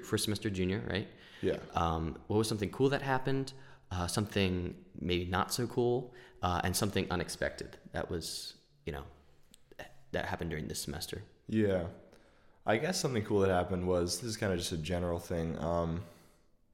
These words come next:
Speaker 2: I, I didn't really expect to feel a distinct difference between being a, a sophomore, like, an underclassman,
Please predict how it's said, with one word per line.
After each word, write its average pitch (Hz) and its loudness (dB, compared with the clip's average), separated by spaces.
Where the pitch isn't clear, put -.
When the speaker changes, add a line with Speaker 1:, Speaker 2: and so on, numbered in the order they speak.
Speaker 2:
I, - 6
I 98 6
didn't 113 4
really 104 6
expect 90 0
to 98 -4
feel 95 4
a 82 0
distinct 92 -2
difference 90 0
between 87 -2
being 92 0
a, 82 0
a 85 -4
sophomore, 101 6
like, 92 4
an 85 -2
underclassman, 104 2